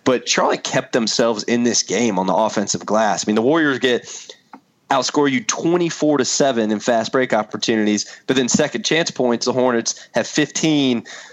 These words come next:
Golden State only gets two. So, you know, that, that's, that's like the new Clifford Ball, right? Like, we talked about this early in the season, the Hornets creating opportunities, especially when Dwight's in there with,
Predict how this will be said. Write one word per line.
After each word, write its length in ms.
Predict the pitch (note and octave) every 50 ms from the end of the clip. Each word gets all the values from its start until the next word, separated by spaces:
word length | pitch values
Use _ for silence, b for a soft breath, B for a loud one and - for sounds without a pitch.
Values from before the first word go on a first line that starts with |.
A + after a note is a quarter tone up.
| B B B B -
Golden 180 | C3 C3+ C3
State 200 | B2 - C#3+ C3+
only 180 | C3+ B2+ B2 A#2+
gets 260 | A2 G#2+ G#2 - -
two. 540 | - - - D#3+ C#3 C3 A#2 G2+ F#2+ F#2 F#2+
So, 540 | - - C3 B2 B2 A#2+ A#2+ A#2 A2+ A2 - B B B B B B _ _ -
you 80 | -
know, 160 | C3 A2 G#2 G#2+
that, 240 | B2 C#3 C3 -
that's, 400 | - C#3 D3+ D3+ - - - - - _ _ _ _ _ _ -
that's 180 | C#3 F3+ -
like 120 | A3+ G3+ -
the 80 | D#3+
new 240 | C3+ C#3 C#3+ C#3 B2+
Clifford 420 | - - - G#2+ - - F#2+ -
Ball, 220 | - G2 E2+ D#2+ E2
right? 240 | G2+ B2 C#3 - G#2+
Like, 160 | A#2+ A2+ -
we 80 | C3+
talked 260 | C3 - D#3+ C#3+ - -
about 180 | C3+ C#3+ C3+
this 140 | C3+ B2 -
early 200 | - C3 C3 B2+
in 80 | A#2+ A#2
the 60 | A2
season, 320 | - B2+ B2+ A#2+ A2+ A2 G2+
the 100 | G2+ F#2+
Hornets 300 | C3 B2+ B2 A#2 - -
creating 540 | - - A#2+ A#2 A#2 A#2 A#2 B2 A#2+ A#2+
opportunities, 680 | A#2 A#2 A2+ - A2 - - A2+ A2+ A#2+ B2 B2 A2 G#2+
especially 340 | G#2 A2 A#2+ A#2 A2+ -
when 140 | A#2 A2 G2
Dwight's 420 | - G#2+ F#2 F#2 G#2+ A#2+ A#2 - G#2+
in 140 | G#2 A2+
there 200 | A#2+ B2+ C3+ C#3
with, 560 | C3 A#2+ A2+ G#2+ - - - - - - -